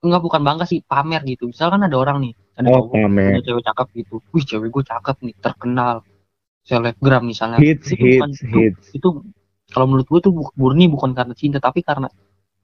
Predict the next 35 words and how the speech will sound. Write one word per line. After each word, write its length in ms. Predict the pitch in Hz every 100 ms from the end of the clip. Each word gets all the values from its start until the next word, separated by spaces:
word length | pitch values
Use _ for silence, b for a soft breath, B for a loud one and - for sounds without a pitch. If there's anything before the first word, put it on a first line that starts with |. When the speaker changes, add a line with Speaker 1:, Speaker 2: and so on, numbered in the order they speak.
| _
Speaker 1:
cuman 280 | - 127 131
ada 180 | 131 135 131
rasa 240 | 131 139
ingin 240 | 131 131
memiliki 400 | 127 123 123 127
dan 160 | 147 135
ingin 320 | 131 127 127 - _
membangga-banggakan. 800 | 123 127 117 120 117 117 120 123
Speaker 2:
Iya, 240 | 117 120
Speaker 1:
Bener 120 | 117 107
nggak? 120 | - _ _
Speaker 2:
pamer 360 | 113 123 127 113
jatuhnya 420 | 110 110 117 117 110
mah. 120 | 107 - _ _
Speaker 1:
Iya. 120 | 135
Speaker 2:
Ria, 260 | 135 151 143 -
itu 140 | - 120
kata 320 | 120 113 120
Mama 240 | 123 127 127
Dede 240 | 135 151
mah, 320 | 143 113 107
dosa 400 | 113 156 123 147 -
itu. 160 | - 117 - _ - B B _ _ _ _ _
Mama 80 | 104 110
Speaker 1:
Jangan 80 |
Speaker 2:
Dede 80 | 117
mah. 80 | 127
Speaker 1:
mentang-mentang 520 | 131 113 147 147 143 143
lu 120 | 143
ganteng, 380 | 139 165 165 135
jangan 180 | 131 127 123
mentang-mentang 520 | 123 127 127 127 123
Speaker 2:
Iya. 60 | 123
Speaker 1:
lu 60 | 123
cantik. 400 | 135 139 139